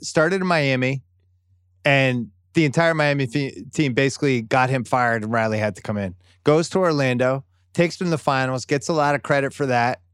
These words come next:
Then if you go back and you actually watch that series, he, some of the most abominable coaching we've had in the finals, got a lot of credit for this inventive, you know, modern team that shot a lot of threes around a center, but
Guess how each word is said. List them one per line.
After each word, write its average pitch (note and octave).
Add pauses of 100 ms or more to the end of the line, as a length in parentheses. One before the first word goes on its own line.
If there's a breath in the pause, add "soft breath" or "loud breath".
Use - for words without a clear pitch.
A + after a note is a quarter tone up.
(400)
Then G3
if F#3
you F#3
go F#3+
back F3+
and E3+
you C#3
actually C#3
watch C3+
that C3
series, B2
he, C#3+
some E3+
of E3
the D3
most C3+
abominable B2+
coaching C3
we've A#2+
had A#2+
in A#2
the A2+
finals, C#3
got C3+
a B2+
lot C#3
of C#3
credit C#3
for A#2+ (460 soft breath)
this D3
inventive, C3 (580)
you D3+
know, B2
modern C#3+
team D3+
that C3
shot D3
a C#3+
lot C3+
of B2+
threes D3
around C#3
a B2+
center, D#3
but C3